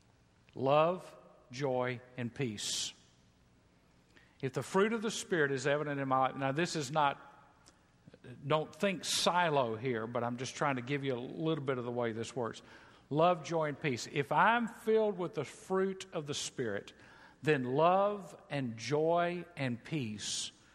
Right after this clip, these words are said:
are gonna be evidenced in my life, in my relationship with God, toward others, patience, kindness, and goodness.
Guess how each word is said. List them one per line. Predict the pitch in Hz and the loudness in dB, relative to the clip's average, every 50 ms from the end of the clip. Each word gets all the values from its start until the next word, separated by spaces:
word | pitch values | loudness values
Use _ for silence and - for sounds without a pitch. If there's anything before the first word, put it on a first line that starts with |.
| - - - - _ _ - | -20 -20 -20 -20 _ _ -6
are | 139 131 | -6 -2
gonna | 123 151 139 135 | 0 0 0 2
be | 131 135 123 127 - - | 0 -2 -2 -4 -4 0
evidenced | 170 175 180 160 143 123 117 113 - - - - - - - - - | 0 0 2 2 0 -2 -2 -2 -4 -6 -6 -8 -8 -8 -12 -10 -6
in | 151 139 131 | -4 -2 -2
my | 127 120 113 110 | 0 0 0 2
life, | 104 107 110 123 120 107 101 110 - - - - - - - _ _ _ _ _ - _ _ _ - | 2 2 2 2 2 0 0 -4 -8 -14 -16 -18 -20 -20 -20 _ _ _ _ _ -20 _ _ _ -4
in | 147 131 120 | -2 -2 2
my | 123 131 131 147 | 2 4 4 4
relationship | 165 180 185 175 160 143 135 - - 123 107 - 135 120 123 | 2 2 0 2 2 0 0 -2 -6 -8 -8 -8 -8 -8 -8
with | 120 110 110 | -8 -6 -4
God, | 127 127 127 113 107 107 - - - - - - - - - _ _ - | -2 0 2 2 0 -2 -6 -12 -20 -20 -20 -20 -20 -20 -20 _ _ -4
toward | - 165 165 160 151 147 131 123 117 - - - - | 0 2 4 6 6 4 2 0 -6 -12 -16 -4 2
others, | - 147 175 180 220 247 254 247 - - - - - - - - _ _ _ _ | 4 4 6 6 4 0 0 -4 -6 -8 -10 -10 -14 -20 -20 -20 _ _ _ _
patience, | - - 160 165 170 - - - 233 233 233 - - - - - - - - - _ _ _ _ _ _ | -2 0 0 0 0 0 -2 -4 -4 -4 -6 -8 -8 -8 -8 -8 -12 -16 -20 -20 _ _ _ _ _ _
kindness, | - 156 170 170 165 160 151 143 147 151 143 - - - - - - - - _ _ _ _ _ - | 2 4 4 4 4 2 0 -2 -2 -2 -2 -4 -6 -6 -8 -10 -14 -20 -20 _ _ _ _ _ -4
and | 143 139 135 127 | -2 -2 -2 0
goodness. | 127 151 147 135 120 120 113 104 101 - - - - - | 0 0 0 0 -2 -6 -8 -8 -6 -6 -4 -4 -6 -6